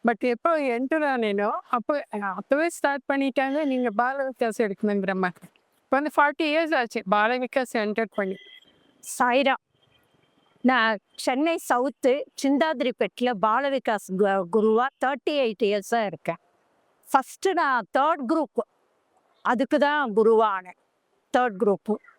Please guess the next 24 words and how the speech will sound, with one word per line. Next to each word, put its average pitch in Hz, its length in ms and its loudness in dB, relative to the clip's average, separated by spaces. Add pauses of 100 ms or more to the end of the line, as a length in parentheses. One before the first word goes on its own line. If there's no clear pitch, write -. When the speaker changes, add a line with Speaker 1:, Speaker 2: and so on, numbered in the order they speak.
(160)
Speaker 2:
அதுக்கப்புறம் 294 800 0
த-, 233 380 2 (420)
அந்த 247 340 2 (800)
சிந்தாதிரிப்பேட் 285 580 0
மட்டும் 254 320 0
இல்லாம 240 340 0
சுத்தி 285 400 -2
இருக்க 247 380 0
கோபாலபுரம், 233 840 0 (480)
அஹ், 208 340 0
எ-, 233 400 2
எக்மோர், 277 480 2 (920)
அப்புறம், 208 680 -2 (580)
அஹ், 202 100 4 (120)
கோமலேஸ்வரன்பேட்டை, 247 1040 0
அந்த 240 240 4
மாதிரி 285 360 0
ஒவ்வொரு 247 540 0
மூணு 285 340 0 (100)
சமிதியிலையும் 240 720 0 (460)
கொ-, 269 100 0 (140)
தேர்ட் 311 240 0
குரூப் 320 200 -2
எடுக்க 262 500 0